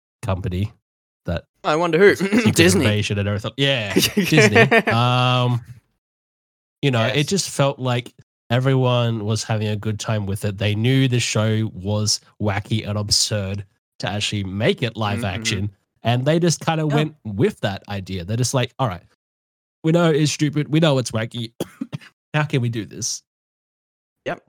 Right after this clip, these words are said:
Speaker 2: Yeah, it feels like the show was definitely made by people who care about it and just wanted to have fun with it. And it, it seems like everyone just had fun making this. And that's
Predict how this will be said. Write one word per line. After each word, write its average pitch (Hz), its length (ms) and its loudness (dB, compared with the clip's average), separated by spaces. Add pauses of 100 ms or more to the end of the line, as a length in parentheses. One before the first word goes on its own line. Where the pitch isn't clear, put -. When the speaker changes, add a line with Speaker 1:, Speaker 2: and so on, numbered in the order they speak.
(180)
Speaker 2:
Yeah, 147 180 0
it 156 220 2
feels 233 240 0
like 269 160 0
the 240 80 -4
show 196 240 -2
was 185 120 -2
definitely 160 300 -2
made 135 240 -2
by 131 140 0
people 131 320 -8
who 127 120 -6
care 113 360 -8
about 120 260 0
it 139 140 -4
and 110 120 -12
just 113 160 -18
wanted 110 280 -10
to 110 80 -10
have 110 160 -8
fun 107 280 -10
with 156 140 -8
it. 233 180 -6 (280)
And 127 180 -6
it, - 160 -8 (140)
it 139 180 0
seems 190 300 -2
like 220 240 0
everyone 156 420 -2
just 143 160 -12
had 139 220 -4
fun 123 280 -6
making 107 340 -8
this. 98 180 -18
And 120 180 -8
that's - 240 -6